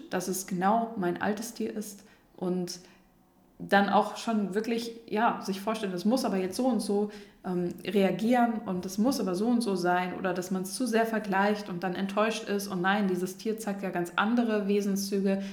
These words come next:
das passt mir jetzt aber nicht.“ Ähm, das macht man natürlich unbewusst und nicht bewusst, das ist klar.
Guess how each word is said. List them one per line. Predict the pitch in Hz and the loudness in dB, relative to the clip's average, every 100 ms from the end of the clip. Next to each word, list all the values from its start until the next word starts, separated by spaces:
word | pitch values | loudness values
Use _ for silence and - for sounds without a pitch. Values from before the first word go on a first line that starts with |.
| - | -6
das | 175 | -6
passt | - 190 180 | -4 -6 -6
mir | |
jetzt | 170 170 | -6 -4
aber | 170 | -2
nicht.“ | 180 214 247 - - - - - - | 2 4 4 0 -8 -18 -20 -20 -4
Ähm, | 180 170 170 | 0 0 -2
das | 190 | 0
macht | 185 190 | 0 0
man | 180 | -2
natürlich | 175 180 - | 0 -2 2
unbewusst | 202 196 151 - - | 2 2 -2 -6 -4
und | 165 | -4
nicht | 170 - | -4 -2
bewusst, | 170 180 196 | 0 0 0
das | 160 | -2
ist | 160 160 | -4 -6
klar. | - 170 196 208 | 2 4 4 2